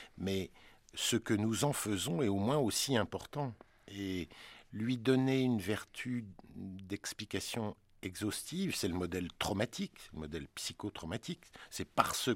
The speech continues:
que je suis tombé sur le verglas que j'ai peur de marcher dans cette rue. Euh, ça fige les choses. Donc, il faut accepter que nous soyons capables,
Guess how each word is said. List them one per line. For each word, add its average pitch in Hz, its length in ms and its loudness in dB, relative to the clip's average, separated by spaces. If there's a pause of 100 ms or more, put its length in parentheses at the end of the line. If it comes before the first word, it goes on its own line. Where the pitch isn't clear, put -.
que 143 320 -4 (160)
je 80 160 -8
suis 104 280 -8
tombé 95 340 -2
sur 95 180 -8
le 78 80 -4
verglas 90 440 -4
que 110 300 -2
j'ai 85 180 -6
peur 104 400 -6
de 85 120 -12
marcher 85 480 -10 (360)
dans 87 100 -4
cette - 260 -10
rue. 147 240 -6 (580)
Euh, 98 260 2 (340)
ça - 220 6
fige 170 400 0
les 87 120 0
choses. 78 540 -6 (440)
Donc, 92 160 -8 (440)
il 101 120 -4
faut - 260 -2
accepter - 680 -2 (300)
que - 100 -2
nous 104 220 2
soyons 110 520 2
capables, 123 800 2